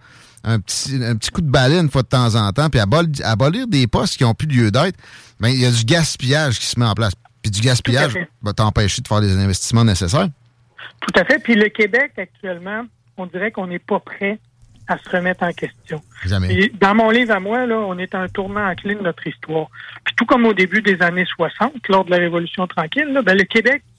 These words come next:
Speaker 2: il doit réfléchir actuellement, puis reconstruire plusieurs de ces structures organisationnelles là,
Speaker 1: Mhm.
Speaker 2: qui nous ont bien servi, oui,
Speaker 1: Ben oui.
Speaker 2: nous ont bien servi durant plusieurs décennies. Mais aujourd'hui, ils sont désuètes, ils sont coûteuses, puis ils sont dangereuses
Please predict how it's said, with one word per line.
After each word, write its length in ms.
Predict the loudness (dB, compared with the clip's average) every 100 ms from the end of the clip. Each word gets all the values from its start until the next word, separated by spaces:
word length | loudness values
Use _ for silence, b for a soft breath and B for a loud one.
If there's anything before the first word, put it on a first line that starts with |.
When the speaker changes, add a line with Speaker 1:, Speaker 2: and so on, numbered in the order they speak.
| _ _ -10
Speaker 2:
il 120 | -8
doit 200 | -2 0
réfléchir 580 | 0 -4 -6 -8 -6 -8
actuellement, 480 | -8 -10 -10 -8 -8
puis 100 | -4
reconstruire 580 | -2 0 -2 -4 -4 -4 -2
plusieurs 640 | 0 2 2 2 2 0 -4 B B B -6
de 100 | -4 -2
ces 100 | -4
structures 500 | -2 -6 0 0 2
organisationnelles 1080 | 0 -2 -4 -2 -2 -2 -2 -2 -2 0
là, 140 | 0 -2 _ 0
Speaker 1:
Mhm. 180 | 2 0 -4 -8
Speaker 2:
qui 100 | -4
nous 200 | -2 2 4
ont 140 | 2
bien 260 | 2 2 2 0
servi, 360 | -2 -2 -8 -8
oui, 60 | -8 -4
Speaker 1:
Ben 80 | -2
oui. 120 | -2 -2
Speaker 2:
nous 80 |
ont 40 | -2
bien 180 | -2 0
servi 280 | 0 0 -2
durant 240 | -2 -4 -4
plusieurs 340 | -2 2 2
décennies. 500 | 0 -2 -2 -4 -10 _ b b b
Mais 200 | -2 0 2
aujourd'hui, 560 | 0 2 -2 -2 -4 -4
ils 60 |
sont 160 | -4 -6
désuètes, 560 | -2 -2 -2 0 0 -2 -12 -12
ils 80 | -8
sont 180 | -6 -4
coûteuses, 580 | -4 0 2 2 -2 -6 -16 -6
puis 120 | -4
ils 100 | 0
sont 160 | -2 0 2
dangereuses 520 | 2 4 2 0